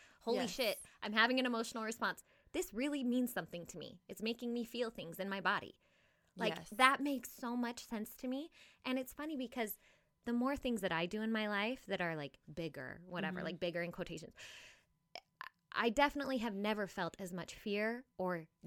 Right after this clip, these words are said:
Speaker 1: discomfort. I am so co-, constantly uncomfortable, but it's okay. I'm
Speaker 2: That's how we
Speaker 1: learning how to
Speaker 2: grow.
Speaker 1: find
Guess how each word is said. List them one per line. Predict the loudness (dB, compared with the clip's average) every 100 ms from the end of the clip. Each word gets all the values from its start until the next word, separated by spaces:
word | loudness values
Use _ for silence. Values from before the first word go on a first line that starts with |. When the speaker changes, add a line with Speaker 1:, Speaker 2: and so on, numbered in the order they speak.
| -6
Speaker 1:
discomfort. | 0 2 0 -8 -18 -8 -2 0 0 0 0 -2
I | -2
am | 0 0 -4
so | -10 -6 -2 0 2 0 -2 _
co-, | -18 -18 -20 _ _ _ -4 8
constantly | 8 8 2 -4 -2 -2 -2 -4 -10 _ -2
uncomfortable, | -2 0 -4 -2 -4 -2 -2 -4 _ _ _ _ _ _ _ _ _ _
but | -2
it's | 0 0
okay. | -2 -2 -2 0
I'm | 0 2
Speaker 2:
That's |
how | 4
we | 4
Speaker 1:
learning | 4 2
how | 2 2
to | 0
Speaker 2:
grow. |
Speaker 1:
find | 0 -2 0 0